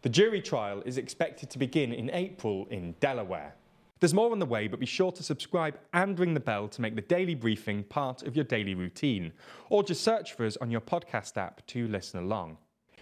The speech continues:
Following the devastating earthquake in Turkey and Syria a few weeks ago, Turkish President Erdogan has today asked for forgiveness for the speed in which the government acted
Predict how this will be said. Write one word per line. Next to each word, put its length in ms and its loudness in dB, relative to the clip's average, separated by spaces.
Following 400 8
the 80 2
devastating 840 0
earthquake 500 -2
in 100 -2
Turkey 440 -2
and 160 0
Syria 440 2
a 60 -6
few 240 -4
weeks 320 0
ago, 320 -2
Turkish 400 2
President 420 -2
Erdogan 560 -2
has 180 -4
today 560 -2
asked 340 -8
for 120 -4
forgiveness 760 -2
for 80 -2
the 80 0
speed 520 0
in 140 0
which 280 -4
the 40 0
government 480 0
acted 460 -2